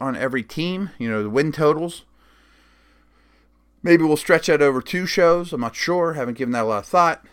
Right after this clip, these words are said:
Uh, Thursday, we will absolutely preview Patriots Chiefs. Maybe take some Twitter questions as well. And Fridays, we're picking games, man. I mean, how great's that?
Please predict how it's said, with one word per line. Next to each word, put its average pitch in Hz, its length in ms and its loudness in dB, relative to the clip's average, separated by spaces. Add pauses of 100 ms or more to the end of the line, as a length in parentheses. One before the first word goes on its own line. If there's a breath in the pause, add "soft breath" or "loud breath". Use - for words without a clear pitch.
(200 soft breath)
Uh, 113 240 -4
Thursday, 156 560 8
we 143 140 0
will 131 120 2
absolutely 131 580 -2
preview 135 880 -4 (180)
Patriots 127 720 -6
Chiefs. - 720 -12 (120)
Maybe 123 320 -6
take 131 200 -4
some 101 140 -10
Twitter 143 360 -2
questions 135 520 -4
as 92 140 -14
well. 160 480 0 (560 soft breath)
And 123 120 -4
Fridays, 196 420 6
we're 185 80 -2
picking 208 300 4
games, 156 440 6
man. 135 380 0
I 120 60 -6
mean, 135 260 -4 (140)
how 156 120 -6
great's 180 280 -4
that? 185 200 -8